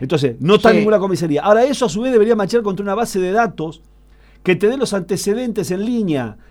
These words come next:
Speaker 1: Esto lo hicimos, yo lo
Speaker 2: Ujú.
Speaker 1: hice en la gestión, lo hice cuando vos sacás un pasaporte al instante en Ezeiza, en Ezeiza o en
Speaker 2: Sí.
Speaker 1: cualquier aeropuerto que tenga salida internacional.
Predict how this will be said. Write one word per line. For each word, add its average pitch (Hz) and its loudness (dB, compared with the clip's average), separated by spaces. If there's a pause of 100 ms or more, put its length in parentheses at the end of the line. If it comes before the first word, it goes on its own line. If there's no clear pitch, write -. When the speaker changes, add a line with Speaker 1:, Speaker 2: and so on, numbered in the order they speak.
(100)
Speaker 1:
Esto 202 -2
lo 180 -2
hicimos, 185 -2
yo 180 -4
lo 185 -2
Speaker 2:
Ujú. 196 -4
Speaker 1:
hice 175 -4
en 170 -2
la 156 -2
gestión, 170 -4
lo 156 -2
hice 175 -6
cuando 165 -6
vos 226 2
sacás 180 -6
un 160 -6
pasaporte 160 -6
al 147 -4
instante 165 -6
en 147 -4
Ezeiza, 131 -6
en 127 -2
Ezeiza 185 -4
o - -4
en 139 -6
Speaker 2:
Sí. - -8
Speaker 1:
cualquier 185 -2
aeropuerto 165 -6
que 139 -6
tenga 170 -6
salida 151 -2
internacional. 139 -6